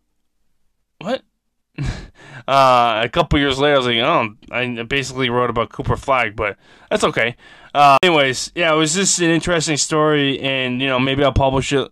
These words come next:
I don't know. We'll see. Um, but it's just a story that, you know, I've been working on, and, you know, maybe fiction,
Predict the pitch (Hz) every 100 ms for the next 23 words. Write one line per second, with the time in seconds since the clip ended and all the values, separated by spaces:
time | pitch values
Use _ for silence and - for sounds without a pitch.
0 | - 127 123 120 117 127 - 123 120 135
1 | 131 - - - 123 117 113 127 135 131
2 | 147 139 139 117 107 - 156 143 139 127
3 | 123 117 - _ _ _ _ - 143 135
4 | 135 131 131 127 139 131 127 127 123 113
5 | - _ _ _ 135 123 117 104 - 156
6 | 151 165 156 175 165 - 170 156